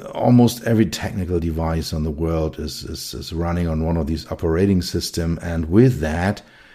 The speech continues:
comes a, an H M I solution that is unified worldwide. So we have the same Apple H M I in any part of the world, the same Google, the same Windows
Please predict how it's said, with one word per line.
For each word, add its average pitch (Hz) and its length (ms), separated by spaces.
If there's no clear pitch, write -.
comes 123 720
a, 95 680
an 87 360
H 98 260
M 95 120
I 101 180
solution 110 960
that 95 200
is 87 220
unified 90 1000
worldwide. 80 840
So 87 140
we 90 160
have 131 320
the 80 100
same 123 560
Apple 90 380
H 82 240
M 82 160
I 82 200
in 82 340
any 90 220
part 76 300
of 73 60
the 76 80
world, 80 360
the 76 120
same 85 380
Google, 98 400
the 82 100
same 82 320
Windows 85 580